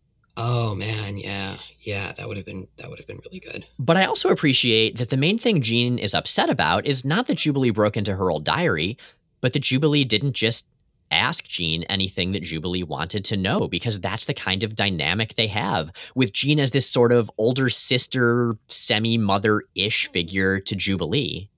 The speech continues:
Speaker 1: Well, kind of. It's not a dynamic that they've really had at all until relatively recently, and it's one that Jubilee is still pretty resistant to.
Speaker 2: But it is one that I enjoy we're seeing little bits and pieces of more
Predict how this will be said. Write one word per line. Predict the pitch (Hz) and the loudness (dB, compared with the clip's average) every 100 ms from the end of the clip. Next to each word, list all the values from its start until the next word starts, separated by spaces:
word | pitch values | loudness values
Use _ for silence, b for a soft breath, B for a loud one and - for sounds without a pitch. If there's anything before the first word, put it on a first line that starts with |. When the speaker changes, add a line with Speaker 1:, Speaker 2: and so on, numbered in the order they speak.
| _ _ _ - | _ _ _ -6
Speaker 1:
Well, | 269 | -4
kind | 160 170 160 117 | -2 -2 -2 -2
of. | 110 | -2
It's | 143 180 | 0 0
not | 214 - | 0 0
a | 170 | 0
dynamic | 160 143 139 131 123 | 2 2 0 0 -2
that | 127 117 | -4 -2
they've | 120 117 | -2 0
really | 131 117 | -2 -2
had | - 117 | -2 -4
at | 110 - | -4 -4
all | 113 117 107 | -2 0 0
until | - 117 | -2 -2
relatively | 110 107 104 107 113 | -2 -2 -2 -2 -4
recently, | 107 98 - 104 104 | -4 -2 -2 -4 -6
and | 120 | -2
it's | - | -2
one | 185 208 | 2 2
that | 143 | 2
Jubilee | 151 135 123 | 0 2 0
is | 123 - | 2 2
still | - 127 117 | 2 -2 -4
pretty | - - 135 113 | -6 -2 -2 -2
resistant | 85 - 127 - - - - | -2 -2 0 0 -2 -6 -2
to. | - 120 - B B B | -2 -4 -12 B B B
Speaker 2:
But | 120 180 | 2 4
it | 196 | 6
is | 190 139 | 6 6
one | 127 117 | 4 4
that | 107 | 4
I | 104 | 2
enjoy | 95 95 104 95 95 | 2 0 2 2 2
we're | 95 95 | 0 0
seeing | - 98 92 87 | 0 2 0 -2
little | 95 98 95 | -2 0 0
bits | 85 85 - | 0 -2 -2
and | 82 | -4
pieces | - 76 76 73 | -4 -2 0 0
of | 71 71 | 0 -6
more | 71 69 69 71 67 | -8 -6 -4 -4 -6